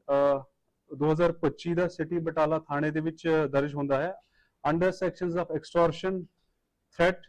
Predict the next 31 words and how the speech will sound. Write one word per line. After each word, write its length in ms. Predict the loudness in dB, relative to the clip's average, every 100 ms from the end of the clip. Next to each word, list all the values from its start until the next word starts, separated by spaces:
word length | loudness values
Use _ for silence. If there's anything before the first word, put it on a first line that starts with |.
| _ _ _ _ _ _ 2 4
and 140 | 4
acts 580 | 4 4 0 -2 -8 -4
endangering 460 | 0 0 2 2 0
to 340 | 2 2 2 0 2
life। 220 | 4 2 -4 -8
ਨਾਲ 300 | -2 0 0
ਅਸੀਂ 200 | -2 -8
ਪੱਚੀ 400 | -6 -6 -6 -4
ਆਰਮਜ਼ 320 | -2 -2 -2
ਐਕਟ 260 | -4 -6 -6
ਦਾ 180 | -4 -2
ਇਹਦੇ 160 | -2
ਵਿੱਚ 200 | -4 -8
ਸੈਕਸ਼ਨ 380 | -8 -8 -6 -4
ਲਾਇਆ। 240 | -2 -2 -6 _ _ _ _ _ _ _ 0
ਇਹ 40 |
ਬਹੁਤ 420 | 0 2 0 -2 -6
ਸੰਗੀਨ, 680 | -12 -2 0 0 0 -2 -4
ਅ, 400 | -2 0 0 0
ਕ੍ਰਾਈਮ 580 | -4 _ 0 2 4 0
ਸੀਗਾ, 460 | -4 -2 -2 -4 -8 -12
ਐਕਸਟੋਰਸ਼ਨ 840 | -12 -8 2 2 2 -2 -4 -4 -8 _
ਕੰਮ, 240 | -4 -2 0
ਇਹਦੇ 140 | -2
ਵਿੱਚ 180 | -4 -6
ਸ਼ੂਟਿੰਗ 420 | -8 -6 -2 0
ਹੋਈ 140 | 0 0
ਸੀਗੀ। 420 | -2 -4 -4 -8 _ _ _ _
ਤਾਂ 200 | 4 4
ਇਹਦੇ 180 | 4 2
ਵਿੱਚ 280 | 0 0